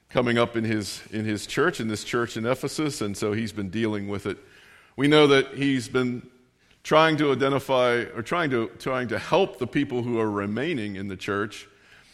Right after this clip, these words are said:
to make sure they feel secure in, in their faith, and he's also kind of,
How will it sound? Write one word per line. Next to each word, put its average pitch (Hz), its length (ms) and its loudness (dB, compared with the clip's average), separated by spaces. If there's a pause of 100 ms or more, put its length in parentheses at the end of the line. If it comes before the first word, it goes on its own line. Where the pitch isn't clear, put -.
(420)
to 120 160 2
make 127 180 2
sure 131 160 0
they 131 180 4
feel 135 300 0
secure 107 560 -2
in, 104 120 -4
in 107 200 -4
their 98 140 0
faith, 104 440 -4
and 104 180 -4
he's 113 180 -4
also 135 360 0
kind 127 240 -2
of, 104 160 -6